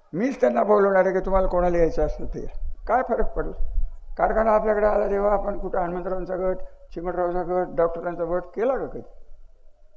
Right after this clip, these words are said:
पहिलं, पहिलं डायरेक्टर घेतलं ते मला ताब्यात घेतलं, त्या काळात दोन हजार दोनला. बाप, आपल्या काय डोक्यात नव्हतं कारखाना चालावा एवढीच व्यवस्था होती.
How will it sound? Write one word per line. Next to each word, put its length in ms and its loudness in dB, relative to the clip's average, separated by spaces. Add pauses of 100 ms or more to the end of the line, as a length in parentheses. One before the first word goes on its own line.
पहिलं, 440 6
पहिलं 360 8
डायरेक्टर 400 4
घेतलं 320 -2
ते 80 -2
मला 240 4
ताब्यात 420 4
घेतलं, 380 2 (1700)
त्या 100 2
काळात 680 -4
दोन 180 0
हजार 220 2
दोनला. 320 0 (640)
बाप, 220 -6 (800)
आपल्या 260 -6
काय 160 0
डोक्यात 300 0
नव्हतं 280 -4
कारखाना 400 0
चालावा 420 0
एवढीच 340 2
व्यवस्था 400 2
होती. 220 -8